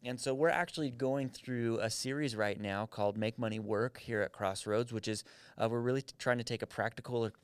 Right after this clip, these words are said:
approach at how do we handle money in a healthy way. And so I thought it would be good for us today to dive a little bit more about, uh, y-, you know, number one, how do we not get in debt in the first place?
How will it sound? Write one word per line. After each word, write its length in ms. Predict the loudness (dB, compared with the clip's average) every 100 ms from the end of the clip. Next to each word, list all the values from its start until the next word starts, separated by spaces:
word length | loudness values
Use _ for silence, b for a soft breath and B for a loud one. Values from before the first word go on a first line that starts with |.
| -6
approach 540 | -6 0 4 4 4
at 120 | -2 -2
how 260 | 0 2
do 60 | 2
we 140 | 0
handle 340 | -4 -4 -2 -2
money 300 | -2 -2 -4
in 80 |
a 40 | -4
healthy 380 | -2 -2 -2 -2
way. 380 | 2 4 2 -2 b b b
And 100 | 2
so 100 | 2
I 80 |
thought 200 | 4 4
it 20 | 4
would 120 | -2
be 80 | -6
good 220 | -2 -2
for 140 | -2 -2
us 180 | -4
today 420 | -6 -6 2 4 2
to 100 | 0
dive 280 | 2 4 4
a 40 |
little 200 | 0 0
bit 140 | -2
more 260 | 0 0 0
about, 300 | 2 2 0 b b b b
uh, 240 | 0 0 -2
y-, 140 | 0 0
you 140 | 2
know, 160 | 0 0 b b b
number 200 | 0 4
one, 160 | 6 6
how 200 | 6 4
do 40 |
we 140 | 4 2
not 300 | 2 2 0 -4
get 160 | -4
in 80 | -2
debt 240 | 0 0
in 100 | 0
the 80 | -6
first 320 | -2 -2 -2
place? 440 | -4 0 0 0